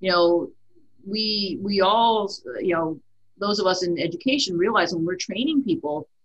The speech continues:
and, uh, you know, teaching people to do things, sure, it's great when things go well, but a lot of the times the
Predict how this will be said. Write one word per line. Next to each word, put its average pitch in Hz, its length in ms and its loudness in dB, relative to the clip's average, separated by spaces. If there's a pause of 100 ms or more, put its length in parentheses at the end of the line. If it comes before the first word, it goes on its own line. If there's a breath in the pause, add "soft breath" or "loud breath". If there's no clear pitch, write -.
(220)
and, 160 360 -2
uh, 156 240 -2 (280)
you 180 140 -2
know, 160 120 -2
teaching 233 340 -4
people 180 220 -2
to 175 100 0
do 233 140 -2
things, 175 440 -2 (720)
sure, 254 360 2
it's - 380 -4 (380)
great 208 380 0
when 180 180 -2
things 180 260 -4
go 170 160 2
well, 180 500 0
but - 280 -2
a 180 40 -2
lot 175 240 0
of 214 80 -2
the 202 100 -2
times 208 520 -2
the 160 240 0